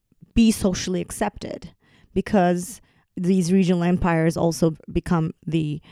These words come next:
representatives of their own orthodoxies. So what happens is, as, uh, these regional empires become, especially in the Ottoman co-, context, as the Ottoman Empire becomes the enforcer of a Sunni orthodoxy,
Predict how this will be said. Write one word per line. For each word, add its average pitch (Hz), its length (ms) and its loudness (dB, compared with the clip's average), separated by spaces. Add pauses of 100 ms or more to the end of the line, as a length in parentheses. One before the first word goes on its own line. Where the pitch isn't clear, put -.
(160)
representatives 170 800 0
of 165 200 -4
their 165 160 2
own 165 220 0
orthodoxies. - 920 -2 (300)
So 180 420 2
what 226 220 2
happens 247 580 0
is, 175 340 -2 (140)
as, 226 560 4 (280)
uh, 175 160 -2
these 185 300 0
regional 185 320 2
empires 170 500 -2
become, 170 600 -2
especially 180 500 -4
in 180 60 -2
the 170 80 -4
Ottoman 165 300 -6
co-, - 200 -10
context, 170 540 -6
as 208 280 2
the 202 120 2
Ottoman 185 580 2 (380)
Empire 175 640 0 (240)
becomes 196 600 0 (240)
the 170 460 -2 (220)
enforcer 202 680 2
of - 200 -2
a 170 60 0
Sunni 180 560 2
orthodoxy, - 960 -2